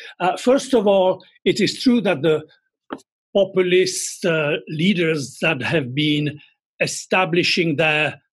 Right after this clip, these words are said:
powers and their hold on power in Central Europe, but also elsewhere,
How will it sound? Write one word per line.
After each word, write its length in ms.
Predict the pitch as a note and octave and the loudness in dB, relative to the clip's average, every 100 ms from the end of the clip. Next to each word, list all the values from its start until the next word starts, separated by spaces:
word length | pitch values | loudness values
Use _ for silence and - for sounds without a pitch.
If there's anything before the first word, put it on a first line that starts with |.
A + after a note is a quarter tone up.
| _ - | _ 0
powers 480 | E3+ D#3+ D#3 D3+ - | 2 2 2 0 -2
and 220 | - D3+ | -2 0
their 160 | D#3 | 0
hold 420 | C3 G#3 A#3 G3+ D3+ | 0 2 2 2 0
on 240 | D3 C#3+ | -2 -2
power 480 | D#3+ C#3+ C#3+ B2+ C3+ - - - - _ | 0 0 0 -2 -8 -14 -20 -20 -20 _
in 200 | - B3+ | 2 2
Central 440 | C4 A#3+ A3 - G#3+ | 4 0 0 2 2
Europe, 380 | F3+ F3 F3 D3+ | 4 4 2 0
but 140 | E3+ | 2
also 400 | F3+ F#3 A3 A3+ | 2 2 2 2
elsewhere, 840 | G#3+ G3+ F#3+ - F3+ D3 D3 F#3 | 2 0 -2 0 0 0 -4 -8